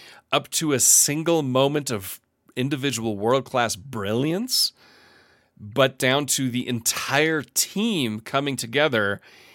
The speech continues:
and just destroying the opposition. And that's what I like to see, because that's something you build upon moving forward.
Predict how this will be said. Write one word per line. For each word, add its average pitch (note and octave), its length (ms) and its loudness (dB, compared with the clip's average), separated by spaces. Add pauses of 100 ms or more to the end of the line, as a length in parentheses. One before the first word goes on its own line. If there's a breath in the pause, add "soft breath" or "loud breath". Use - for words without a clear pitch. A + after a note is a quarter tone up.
(400 soft breath)
and A#2+ 180 0
just A#2 300 0
destroying A2 1200 2
the G#2+ 200 -2
opposition. G2+ 760 0 (440 soft breath)
And G#2+ 220 -6
that's C3+ 400 0
what B2 100 -2
I A#2 40 4
like A2+ 200 0
to G#2 80 -6
see, A#2 120 -2
because G#2 320 -8
that's C#3 280 -2
something C3+ 400 -2
you A2+ 220 -6
build C3+ 500 0
upon A2 480 -4
moving G2+ 300 -6
forward. C#3 360 0